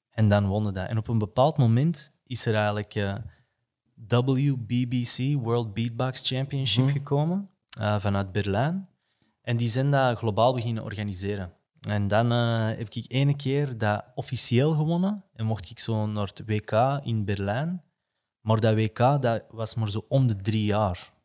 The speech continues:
Speaker 1: Dus elke keer als er dan een winnaar was, ging die mee, ging die mee, ging die mee. Dus uiteindelijk resulteerde dat in dat je uiteindelijk op dat W K stond met zo tweehonderdtachtig contestants. En daar moet dan zo ene het gekozen worden. Dus dat, dat was altijd ridiculous, snap je?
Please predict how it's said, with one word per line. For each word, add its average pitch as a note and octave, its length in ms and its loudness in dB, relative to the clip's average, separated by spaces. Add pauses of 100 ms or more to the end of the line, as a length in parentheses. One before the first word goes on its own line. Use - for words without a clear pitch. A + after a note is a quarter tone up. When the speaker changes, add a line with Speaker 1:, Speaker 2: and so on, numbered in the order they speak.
(800)
Speaker 1:
Dus G#2+ 220 -4
elke C3 360 -4
keer C3 220 -4
als A#2+ 140 -6
er B2 100 -8
dan A2+ 340 -6
een G#2+ 60 -2
winnaar B2+ 320 2
was, C3 420 0
ging A2+ 200 -2
die G#2 120 0
mee, A2+ 240 2
ging A2 160 -4
die G#2 100 -4
mee, A2+ 160 -2
ging A2 140 -4
die G2+ 100 -6
mee. A#2+ 220 -4 (300)
Dus A#2 120 4
uiteindelijk B2+ 400 2
resulteerde A#2+ 500 2
dat C3+ 220 0
in A2+ 220 -2
dat A2 160 0
je G#2+ 120 0
uiteindelijk A2+ 440 -2
op A2 80 -6
dat A2 120 0
W G2+ 140 0
K G#2+ 200 -2
stond A#2 300 -6
met G#2+ 140 -2
zo G2+ 140 -2 (120)
tweehonderdtachtig A2 1000 0 (420)
contestants. A#2+ 840 0 (720)
En A2 160 4
daar A2 160 4
moet A#2 140 0
dan G#2+ 140 0
zo G2 100 -4
ene G#2 500 -2
het - 140 -10
gekozen G2+ 460 0
worden. F#2 200 -4
Dus G2 160 -8
dat, G2+ 260 0
dat G#2 100 4
was G#2 180 2
altijd - 440 -4
ridiculous, G2 720 -2
snap A#2 260 -4
je? - 80 -20